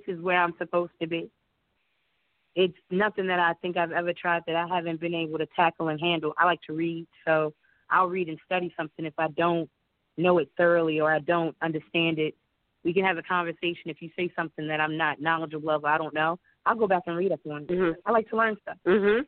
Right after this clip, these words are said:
Speaker 1: So for me,
Speaker 2: Mm-hmm.
Speaker 1: it was just being like, "Ooh," and then when I learned, not it, it comes with a certain kind of power, but I wasn't concerned about that. It was the
Speaker 2: Mm-hmm.
Speaker 1: influence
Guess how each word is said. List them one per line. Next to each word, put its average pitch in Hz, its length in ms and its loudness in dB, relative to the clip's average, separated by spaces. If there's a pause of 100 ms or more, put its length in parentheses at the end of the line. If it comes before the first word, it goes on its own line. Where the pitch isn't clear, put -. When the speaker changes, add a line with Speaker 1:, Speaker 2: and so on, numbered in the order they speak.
(120)
Speaker 1:
So 208 220 4
for 190 80 0
me, 196 280 0
Speaker 2:
Mm-hmm. 185 160 0
Speaker 1:
it 196 80 2
was 170 200 0
just 180 160 -2 (260)
being 185 300 0
like, 170 300 2 (840)
"Ooh," 262 380 0
and 185 160 -2
then 226 220 -2
when 196 120 -2
I 180 100 0
learned, 180 460 -4 (920)
not 233 300 0 (100)
it, 185 180 -6 (120)
it 202 140 -4
comes 262 260 0
with 220 100 2
a 185 120 0
certain 208 220 0
kind 190 200 0
of 160 80 -6
power, 180 300 2
but 175 140 0
I 170 60 4
wasn't 175 280 -2
concerned 175 360 -4
about 151 240 -2 (100)
that. 165 320 2 (560)
It 202 120 4
was 190 220 0
the 175 200 -8
Speaker 2:
Mm-hmm. 202 140 0
Speaker 1:
influence 185 520 2